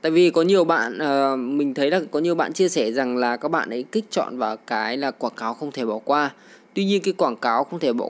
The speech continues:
qua thì nó sẽ là rất là thấp, doanh thu của bạn sẽ rất là thấp. Tại sao thì YouTube họ lại, ờ, cho hiển thị những quảng cáo đệm đấu giá này, rồi, ờ, ẩn đấu giá và điểm mờ đấu giá?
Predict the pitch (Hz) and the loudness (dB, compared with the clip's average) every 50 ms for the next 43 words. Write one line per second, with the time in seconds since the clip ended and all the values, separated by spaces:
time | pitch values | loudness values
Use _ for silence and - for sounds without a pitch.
0 | - _ - 151 147 147 147 143 127 131 120 113 117 110 117 - - - - - | -10 _ -4 -2 -2 0 -2 -2 -4 -6 -8 -6 -6 -8 -8 -8 -12 -12 -12 -10
1 | - 156 156 135 113 113 113 127 165 175 - - 131 120 - - 180 196 196 - | -6 -4 -4 -4 -4 -4 -4 -4 -6 -6 -4 -6 -10 -10 -6 -4 -4 -4 -4 -6
2 | - - 135 131 120 131 120 113 - 101 87 - - 131 147 165 151 139 120 - | -12 -10 -10 -6 -4 -4 -4 -4 -6 -8 -10 -10 -12 -8 -8 -6 -6 -6 -8 -4
3 | - 180 202 196 - - - - _ _ _ _ _ _ _ _ _ - _ _ | -2 -2 -2 -2 -4 -18 -20 -20 _ _ _ _ _ _ _ _ _ -20 _ _
4 | _ _ _ _ _ _ _ - _ _ _ _ _ - _ _ _ _ - 170 | _ _ _ _ _ _ _ -20 _ _ _ _ _ -20 _ _ _ _ -2 0
5 | 151 165 - 202 208 202 165 160 147 135 131 127 - - - - 143 156 185 190 | 0 0 0 0 0 0 0 0 -2 0 -2 -4 -6 -8 -8 -8 -4 -2 -2 0
6 | 190 262 269 240 196 156 95 135 131 113 - - - - - 131 131 123 127 131 | 0 0 0 2 2 2 2 2 2 0 0 -4 -10 -10 -8 -4 -4 -4 -4 -2
7 | - 180 180 165 127 123 113 123 127 139 180 156 - - - 120 117 123 147 175 | -2 -2 -2 -2 -2 -4 -6 -6 -4 -4 -4 -4 -4 -2 0 2 2 2 2 2
8 | 160 123 - 143 156 143 143 143 143 147 143 139 131 117 117 123 147 170 151 123 | 2 0 0 -2 -2 0 0 0 0 -2 -2 -2 -2 0 0 -2 -2 -2 -4 -4
9 | - - _ - _ _ _ _ _ _ - 127 131 131 131 127 127 123 123 120 | -6 -12 _ -20 _ _ _ _ _ _ -10 -4 0 2 2 4 4 4 4 4
10 | 123 120 120 120 117 113 120 123 120 104 - - 131 127 104 110 104 101 117 131 | 4 2 2 0 0 -2 -4 -4 -6 -6 -6 -4 -4 -4 -4 -6 -12 -6 -2 -2
11 | 135 139 135 139 120 123 143 156 147 147 139 131 117 110 117 123 127 123 123 123 | 0 0 0 0 -2 0 0 -2 0 -2 0 0 0 -2 -2 0 0 2 2 2
12 | 120 117 127 127 139 143 139 139 131 135 147 165 | 2 2 2 2 2 2 2 2 2 2 0 -2